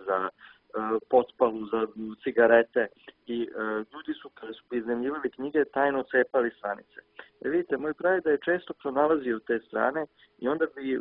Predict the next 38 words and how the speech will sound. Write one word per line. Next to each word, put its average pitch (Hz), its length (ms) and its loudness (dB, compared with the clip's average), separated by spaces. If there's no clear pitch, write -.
tužan 151 440 2
što 131 100 -10
ta 135 160 2
knjiga 143 220 -4
više 139 260 -2
ne 135 100 -6
može 131 220 -4
da 113 120 -2
se 120 180 -6
čita, 143 220 -2
nekada 131 340 -2
prelazio 131 480 2
više 147 220 -4
stotina 135 380 -6
kilometara 113 600 -2
do 110 120 -4
neke 117 240 -4
veće 113 340 -2
biblioteke, 104 600 -4
da 117 140 2
iznajmi 165 440 0
istovetnu 165 420 0
knjigu 151 340 -10
i 117 80 -4
da 113 100 2
stranice 139 460 -4
koje 117 220 -2
su 120 140 -8
iscepane 131 480 -4
prepiše. 113 500 0
Pa 113 80 -2
čak, 202 280 0
e, 143 360 0
tamo 180 240 -2
gde 156 140 4
je, 151 60 8
recimo, 160 320 2
isepan 160 320 -2